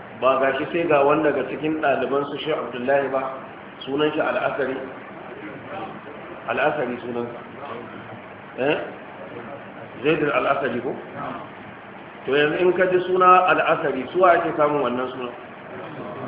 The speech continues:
Da ka samu su kanka suna Al-Asari sai a ce ɗan Izala ne.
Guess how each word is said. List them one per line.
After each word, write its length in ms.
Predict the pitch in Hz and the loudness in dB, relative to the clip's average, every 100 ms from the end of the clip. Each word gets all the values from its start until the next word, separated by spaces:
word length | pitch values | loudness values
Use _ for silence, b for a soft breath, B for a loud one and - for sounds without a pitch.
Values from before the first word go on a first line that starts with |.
| - - - 107 - - - - - - - - - - - - - | -10 -12 -14 -14 -14 -16 -16 -16 -16 -16 -16 -16 -16 -16 -16 -16 -12
Da 120 | - | -6
ka 240 | 147 180 185 | 6 8 10
samu 240 | 180 151 | 8 8
su 80 | 151 | 0
kanka 300 | - 156 143 | 0 0 0
suna 280 | 131 143 147 | -2 0 0
Al-Asari 480 | 135 131 131 127 120 | 2 0 0 -2 -2
sai 100 | 151 | 0
a 100 | 143 | 0
ce 60 | 151 | 0
ɗan 140 | 131 135 | -4 -4
Izala 260 | 123 117 113 | -2 -2 -2
ne. 160 | 98 | -4